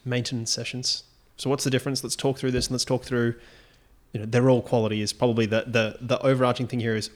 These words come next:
all of those are quality. They just have different goals within it. And quality is about nailing the goal of the session and doing it well. So it's, it's the goal, but it's also performing the session well in terms of technique and those things. That quality isn't fast or slow. Quality is all the time.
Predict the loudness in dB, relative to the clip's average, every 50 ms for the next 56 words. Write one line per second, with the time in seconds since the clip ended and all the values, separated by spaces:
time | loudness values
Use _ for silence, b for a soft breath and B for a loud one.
0 | _ 4 6 6 6 6 4 4 2 0 0 0 2 2 2 0 -2 -2 -2 -2
1 | -2 -4 -4 -4 -4 -4 -4 -4 -6 -4 -2 -2 -2 -2 -4 -4 -6 -6 -6 -6
2 | -8 -6 0 2 4 4 4 4 4 2 0 0 -2 -2 -4 -6 -8 b b b
3 | b b _ -2 0 2 2 2 2 0 2 2 2 4 2 2 0 -2 -2 -2
4 | -2 -2 -4 -6 -8 -8 -10 -14 _ _ -6 -4 -4 -4 -4 -6 -8 -4 -2 0
5 | 0 0 0 -2 -2 -2 -2 0 -2 -2 -4 b b b b b b b b -10
6 | -8 -8 -8 -8 -10 -10 _ -8 -6 -4 -4 -2 0 2 2 2 4 2 2 0
7 | -2 -2 -2 -4 -4 -6 -6 -8 -8 -6 -4 -2 -2 0 0 -2 -2 -4 -4 -4
8 | -4 -4 -4 -6 -6 -6 -6 -4 -4 -2 -2 -4 -6 -6 -8 -8 -6 -6 -4 -4
9 | -4 -4 -6 -6 -8 -10 -14 -12 -8 -6 -6 -6 -4 -4 -6 -4 -4 -4 -4 -4
10 | -4 -4 -4 -6 -8 -8 -8 -10 -10 -14 _ _ -16 -6 -2 -2 -2 -2 -4 -6
11 | -2 2 4 4 4 4 4 2 2 0 -2 -6 -6 -4 -4 -4 -2 -2 -4 -6
12 | -6 -6 -8 -8 -6 -6 -6 -6 -6 -8 -12 -16 _ _ -2 2 2 2 2 2
13 | 0 -2 -2 -2 -2 -4 B B B B B B 0 2 2 2 2 0 -2 -4
14 | -4 -4 -4 -4 -6